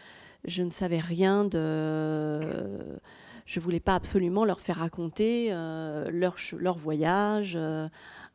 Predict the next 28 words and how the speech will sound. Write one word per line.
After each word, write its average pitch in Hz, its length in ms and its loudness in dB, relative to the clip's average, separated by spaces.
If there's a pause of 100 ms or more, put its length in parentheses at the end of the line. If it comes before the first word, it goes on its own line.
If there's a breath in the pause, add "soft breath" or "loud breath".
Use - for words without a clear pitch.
euh, 165 540 -2
leur 170 240 2
famille, 208 840 -2
enfin 180 240 -6
tout - 160 -10
ce - 80 -8
qu'ils, 180 220 -8
tout - 200 -8
ce 202 100 -6
qu'ils 185 180 -6
portaient 202 460 -2
en 180 200 0
eux 269 140 2
et 214 80 2
cette - 240 -8
part 185 200 0
d'eux 202 160 0
qu'ils 175 300 -4
ont 175 60 -2
laissée, 180 500 -2
euh, 165 140 0
donc 165 260 -6 (440 loud breath)
la 170 100 -4
plupart 180 340 -4
d'entre 170 300 -6
eux - 20 0
en 170 120 -2
Syrie. 202 460 -2